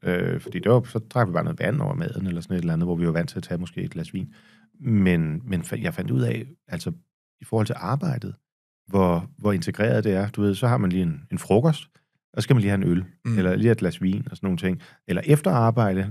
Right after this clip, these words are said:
Speaker 1: skal vi lige have en fyraftensbajer. Altså, det var så integreret en del, hvor det jo, hvor det jo, altså, man blev slet ikke fuld, det var slet ikke i nærheden, jeg kunne køre hjem, altså, det var slet ikke det.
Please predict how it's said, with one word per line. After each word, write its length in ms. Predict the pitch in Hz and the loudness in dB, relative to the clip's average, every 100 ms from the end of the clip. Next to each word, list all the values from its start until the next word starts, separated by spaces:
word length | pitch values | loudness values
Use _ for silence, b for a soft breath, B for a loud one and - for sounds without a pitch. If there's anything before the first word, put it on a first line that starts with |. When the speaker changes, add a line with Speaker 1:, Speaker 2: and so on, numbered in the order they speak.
| - | -8
Speaker 1:
skal 160 | - 98 | -6 -2
vi 40 | |
lige 60 | 90 | 0
have 40 | |
en 40 | 85 | 0
fyraftensbajer. 540 | - 80 - 85 - - b b - | -2 -6 -8 -12 -10 -12 b b -4
Altså, 140 | 98 B B _ - | -4 B B _ 2
det 80 | |
var 60 | 107 | 4
så 120 | 104 | 6
integreret 520 | 151 120 - 131 175 104 | 4 4 2 4 4 2
en 100 | 85 | 2
del, 160 | 87 | 0
hvor 140 | 78 98 | 2 4
det 100 | 101 | 4
jo, 160 | 90 | 4
hvor 140 | 95 95 | 2 2
det 80 | 90 | 4
jo, 200 | 87 101 - | 2 0 -6
altså, 180 | - 87 | -8 0
man 140 | 92 82 | 0 0
blev 100 | 90 | -2
slet 180 | 110 | 2
ikke 140 | 135 - | 2 0
fuld, 300 | - 160 143 | 6 6 6
det 60 | |
var 60 | 92 | 2
slet 100 | 110 | 2
ikke 80 | 123 | 4
i 20 | |
nærheden, 300 | 98 113 95 | 4 4 2
jeg 120 | 85 | 0
kunne 100 | 85 | -4
køre 240 | - 101 131 | 0 2 4
hjem, 300 | 95 135 85 | 4 2 0
altså, 200 | - 85 | -8 -8
det 60 | |
var 80 | - | -4
slet 120 | - | -2
ikke 100 | 117 | 2
det. 80 | 117 | 0